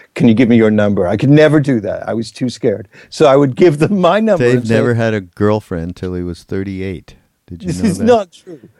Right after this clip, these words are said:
Speaker 1: I was, I, I had sexual experiences at fifteen. <laughs> And not
Speaker 2: I don't
Speaker 1: since.
Speaker 2: think we wanna hear about them
Speaker 1: <laughs>
Speaker 2: at all.
Speaker 1: I, I
Speaker 2: Were they
Speaker 1: don't
Speaker 2: with men?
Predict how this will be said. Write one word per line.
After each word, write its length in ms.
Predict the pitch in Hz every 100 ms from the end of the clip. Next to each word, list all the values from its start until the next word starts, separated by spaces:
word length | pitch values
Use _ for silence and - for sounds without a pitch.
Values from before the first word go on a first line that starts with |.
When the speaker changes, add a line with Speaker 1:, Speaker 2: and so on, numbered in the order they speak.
| _
Speaker 1:
I 140 | 139 160
was, 240 | 165 147
I, 440 | - 151 139 151 165
I 20 |
had 520 | 185 156 131 - 117
sexual 340 | - 185 - 156
experiences 600 | 135 - 143 135 135 113
at 360 | 110 120 -
fifteen. 540 | - 151 - 127 92 104
<laughs> 680 | _ _ _ _ - - -
And 880 | 139 131 _ 240 262 277 277 220 220
not 100 | 233 190 -
Speaker 2:
I 60 | 208
don't 160 | 127 101
Speaker 1:
since. 100 | -
Speaker 2:
think 200 | 107 -
we 120 | 95
wanna 300 | 95 90 85
hear 160 | 104 104
about 360 | 92 80 71 -
them 180 | 82 82 _ - _
Speaker 1:
<laughs> 20 | 330 - - - - 320 _ 359 - - 370 _ 392 - _ _ _ _ _
Speaker 2:
at 160 | 87 92
all. 360 | 95 95 87 87
Speaker 1:
I, 60 | - _ _ -
I 40 |
Speaker 2:
Were 160 | 117 120
they 140 | 127
Speaker 1:
don't 180 | 135 -
Speaker 2:
with 160 | 156 143
men? 440 | 139 131 135